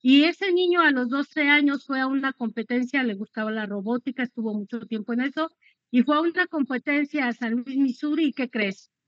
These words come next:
Fue el mejor del mundo, calificó como primer lugar, y eso es precisamente, yo creo, que yo no lo hubiera tenido fuera de Herbalife.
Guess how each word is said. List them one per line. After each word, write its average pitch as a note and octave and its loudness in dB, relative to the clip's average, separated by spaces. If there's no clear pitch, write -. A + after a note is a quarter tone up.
Fue B3 4
el C4+ 4
mejor C#4+ 2
del A#3+ 2
mundo, A#3 4
calificó G#3 -6
como A3 -6
primer A3 0
lugar, C#4+ 6
y C4+ 2
eso E4+ -2
es - -8
precisamente, D#4+ 2
yo D4 -2
creo, C#4 0
que C4 4
yo D#4 4
no F4+ 4
lo F4+ -2
hubiera F4 2
tenido D4+ 2
fuera C#4 -2
de B3 -2
Herbalife. F#3+ -8